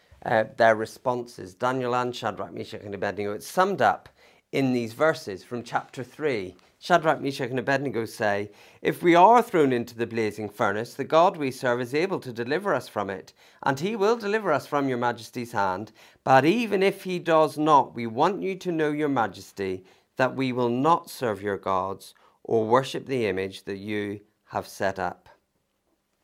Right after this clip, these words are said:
That's how we live. We don't hide away and withdraw from the world. No, we get stuck right into the wicked world and bring blessing. We expect that will bring us trouble.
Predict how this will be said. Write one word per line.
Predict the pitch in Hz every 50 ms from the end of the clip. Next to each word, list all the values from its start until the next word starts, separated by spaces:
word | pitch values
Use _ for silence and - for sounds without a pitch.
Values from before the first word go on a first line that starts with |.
| _ _ _ _ _ _ _ _ _ _ _ _ _ _ _ _ _
That's | - 120 110 - - -
how | 127 123 120
we | 123 135
live. | 131 143 156 185 170 - - - - _ _ _ _ _ _ _ - - _ _ _ _ _ _ _ _
We | 113 117
don't | 107 131 143 151 -
hide | - - 156 147 139 143 151 170 170
away | 180 156 143 131 131 143 160
and | 175 175
withdraw | 151 - - 135 131 131
from | 131 - 139 131 127
the | 127
world. | 120 123 117 117 117 135 151 175 - - _ _ _ _ _ _ _ _ _ 127
No, | 139 165
we | 185 185 175 -
get | - 113 - -
stuck | - - - - 127 110 - -
right | 123 127 127 139 156 165 190 202 190 - - -
into | 165 175 180 170 160 156
the | 170
wicked | 151 175 175 175 185 160 143
world | 165 160 156 151 135
and | 123 117 110
bring | 135 147 151 160 160 143
blessing. | 139 127 113 107 - - 113 107 123 127 - - - - _ _
We | - 143 147 156
expect | 151 151 - - - - - _ _ 196 196 190 - - - _
that | 160 151 - 135
will | 156 151
bring | 139 135 151 151 143 143
us | 135 131 127 - -
trouble. | - - 170 151 131 107 101 95 104 107 -